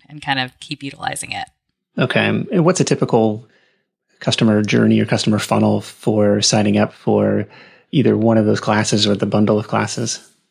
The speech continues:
Speaker 1: That is <laughs> mainly all coming from Instagram. So that is, and maybe a little bit of LinkedIn, but probably not as much. I share a lot of business tips and tricks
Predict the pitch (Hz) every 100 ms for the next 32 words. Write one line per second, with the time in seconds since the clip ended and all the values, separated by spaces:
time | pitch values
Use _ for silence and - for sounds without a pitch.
0 | _ _ _ 202 196 214 202 - - -
1 | - 175 175 175 165 156 - 151 143 143
2 | 135 123 - - - 170 - - 180 156
3 | 147 - 175 202 226 - 190 180 175 170
4 | - - 381 381 359 349 339 277 269 262
5 | 254 233 233 220 196 185 196 180 165 151
6 | 156 160 143 160 190 - _ _ 170 190
7 | 208 - 208 185 165 147 156 147 175 -
8 | 185 180 - - 170 - 170 165 -